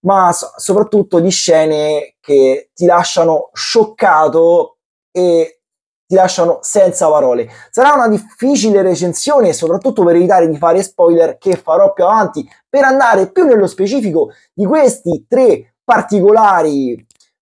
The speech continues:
mini film, se possiamo dirle, dire così, perché ognuno ha un suo significato e cercherò di spiegarli, perlomeno quella è stata poi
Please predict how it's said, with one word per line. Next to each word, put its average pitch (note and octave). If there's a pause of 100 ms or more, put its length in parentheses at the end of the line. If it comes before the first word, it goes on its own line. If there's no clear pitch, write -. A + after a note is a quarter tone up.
(120)
mini A#3+
film, F#3+
se D#3
possiamo F#3
dirle, E3+
dire F3
così, G3+ (840)
perché F3+
ognuno A#3
ha D#4
un D4+
suo C4+
significato E3+ (180)
e E4
cercherò A#3+
di E3
spiegarli, E3+
perlomeno G3+
quella F3+
è D3
stata E3
poi D3+